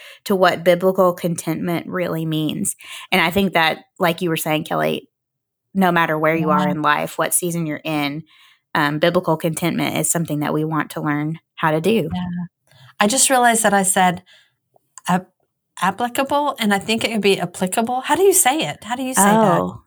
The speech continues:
Speaker 1: that's hard. I think I say applicable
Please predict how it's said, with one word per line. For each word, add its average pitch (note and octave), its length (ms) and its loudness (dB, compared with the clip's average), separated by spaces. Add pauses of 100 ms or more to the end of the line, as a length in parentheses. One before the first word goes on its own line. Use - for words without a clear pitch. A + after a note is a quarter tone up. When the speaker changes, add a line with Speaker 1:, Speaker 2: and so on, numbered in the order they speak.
(140)
Speaker 1:
that's G3+ 240 4
hard. F3+ 400 0 (240)
I A3+ 140 4
think D#4+ 180 4
I F4 100 8
say C4+ 240 6
applicable A#3 800 2